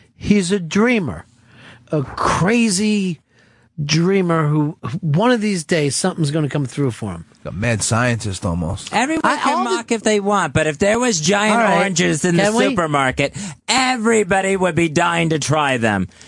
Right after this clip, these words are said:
Speaker 3: They would be taking them home in bowling bags if they had to.
Speaker 1: Well, it doesn't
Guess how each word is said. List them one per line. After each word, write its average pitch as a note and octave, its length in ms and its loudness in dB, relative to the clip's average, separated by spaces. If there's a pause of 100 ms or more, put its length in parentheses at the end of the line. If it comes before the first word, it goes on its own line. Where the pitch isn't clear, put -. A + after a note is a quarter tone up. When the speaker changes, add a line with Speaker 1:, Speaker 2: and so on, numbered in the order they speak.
Speaker 3:
They F3+ 160 0
would F3+ 140 -2
be F3+ 100 2
taking A#3 380 0
them G3+ 160 2
home G3+ 180 2
in F3 140 0
bowling C3 400 0
bags A2+ 400 0
if B2 100 0
they B2 180 0
had A#2 320 -2
to. G#2+ 280 0 (680)
Speaker 1:
Well, D3+ 80 0
it C3 60 -2
doesn't D#3+ 360 -2